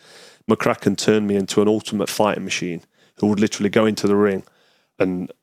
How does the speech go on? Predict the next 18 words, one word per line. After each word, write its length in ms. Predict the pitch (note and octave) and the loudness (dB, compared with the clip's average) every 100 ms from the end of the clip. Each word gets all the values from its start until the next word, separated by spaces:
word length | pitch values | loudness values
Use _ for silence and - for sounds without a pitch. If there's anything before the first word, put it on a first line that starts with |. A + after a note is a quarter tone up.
| - | 0
really 300 | A2 G2+ F#2+ | 2 2 0
have 200 | F#2+ F2+ | -2 2
no 180 | G2+ | 2
fear 300 | F#2+ - G2 | 2 2 2
once 200 | F#2 F#2 | 0 -2
that 140 | - - | -4 -4
first 300 | - F#2+ - | 0 0 0
round 220 | G2 F2+ | -2 0
bell 200 | F#2+ F#2 | 0 0
goes. 380 | F2+ E2+ F2 - - | -2 -6 -8 -12 -4
And 120 | G2+ | 0
when 100 | A2+ | 2
I 80 | G#2+ | 4
went 220 | G#2 G2+ | 2 2
back 140 | G2 - | 0 -2
to 100 | G2+ | -2
my 80 | |
corner 560 | F#2 - B2+ A2 F#2 E2+ | -2 2 2 2 -2 -6